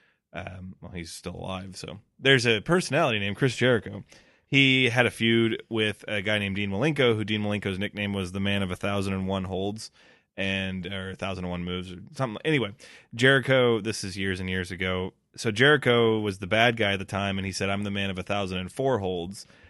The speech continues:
And he's like, "And I'm here to name them all." And he had this giant scroll that, like, rolled out underneath him on the ring.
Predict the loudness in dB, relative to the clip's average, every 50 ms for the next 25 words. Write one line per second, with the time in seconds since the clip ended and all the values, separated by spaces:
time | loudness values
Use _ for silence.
0 | _ -8 -6 -4 -2 -2 -2 -2 -2 -2 -2 -4 -6 -6 -4 -4 -2 0 2 2
1 | 2 2 2 0 0 0 0 0 -2 -2 -2 -2 -2 -2 -4 -4 -4 -4 -6 -4
2 | -4 -4 -4 -4 -2 -2 -4 -4 -6 -8 -8 -4 -2 -2 0 -2 -4 -6 -8 -12
3 | -8 -6 -4 -2 -2 -2 -2 -2 -4 -4 -6 -6 -4 -4 -2 -2 -2 -2 -4 -4
4 | -4 -4 -6 -4 -4 -4 -6 -6 -6 -6 -6 -6 -6 -6 -6 -6 -6 -6 -6 -8